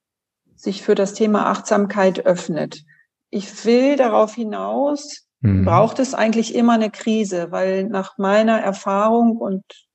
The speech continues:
Speaker 1: dem, was man ja häufig auch so mitkriegt, finden viele Menschen erst dann zu diesem Thema, wenn sie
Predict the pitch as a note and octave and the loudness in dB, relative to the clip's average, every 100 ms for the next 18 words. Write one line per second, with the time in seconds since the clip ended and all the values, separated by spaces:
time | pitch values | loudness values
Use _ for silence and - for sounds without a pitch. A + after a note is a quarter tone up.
0 | _ G#3 G#3 G#3 G3+ F#3+ F#3+ - - - | _ -2 0 0 2 0 0 -16 -16 -10
1 | F3+ F#3 F3+ F#3 G3 G3 - - - F#3 | -6 -6 -4 -4 -4 -6 -10 -10 -8 -4
2 | A3+ A3+ - A3 A3 - - - _ _ | -4 -4 -2 -2 -4 -20 -20 -20 _ _
3 | - B3+ C#4 C4 - B3 B3 A#3 A3 A3 | 0 2 4 2 -2 0 2 2 0 -2
4 | A3+ G#3 G3 F#3+ - F3+ G3+ A3+ A#3 A#3 | -6 -4 -2 -2 0 0 2 0 0 -4
5 | - A3+ G#3+ G3+ G3+ G3 G#3 G#3 G3+ G3 | -6 -4 -2 -2 -4 0 0 2 2 2
6 | F#3+ F#3 F#3 F#3 F#3 | 0 0 -2 -2 -6